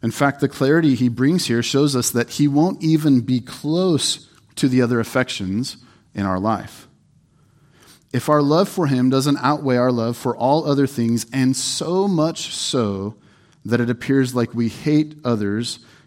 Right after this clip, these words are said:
in comparison to him, we cannot be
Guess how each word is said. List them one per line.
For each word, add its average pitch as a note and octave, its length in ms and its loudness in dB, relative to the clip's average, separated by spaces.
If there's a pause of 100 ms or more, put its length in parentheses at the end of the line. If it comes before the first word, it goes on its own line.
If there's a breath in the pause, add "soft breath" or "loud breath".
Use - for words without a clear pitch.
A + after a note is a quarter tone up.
in A2 140 -2
comparison A2+ 640 -2
to G#2 180 -8
him, G#2 600 -2 (600 soft breath)
we A#2+ 180 2
cannot C3 1120 -2 (500 soft breath)
be C3 540 2